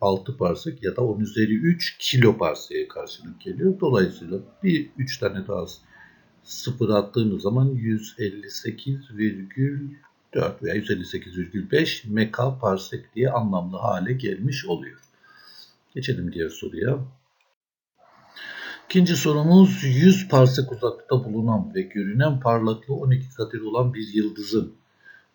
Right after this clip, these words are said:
dokuzuncu katirden bir yıldız gibi görünmesi için hangi uzaklıkta bulunması gerekir?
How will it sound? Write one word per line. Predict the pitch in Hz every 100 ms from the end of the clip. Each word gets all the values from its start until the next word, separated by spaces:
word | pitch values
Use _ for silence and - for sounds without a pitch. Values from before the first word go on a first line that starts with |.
| -
dokuzuncu | 110 - 107 127 190 -
katirden | 135 135 127 151 151 131
bir | 131
yıldız | 120 123 117 160 131 -
gibi | - 131
görünmesi | 127 120 127 127 123 -
için | 120 190
hangi | 151 160 131 110
uzaklıkta | 104 104 - - 104
bulunması | 104 98 190 190 190
gerekir? | 151 92 - 185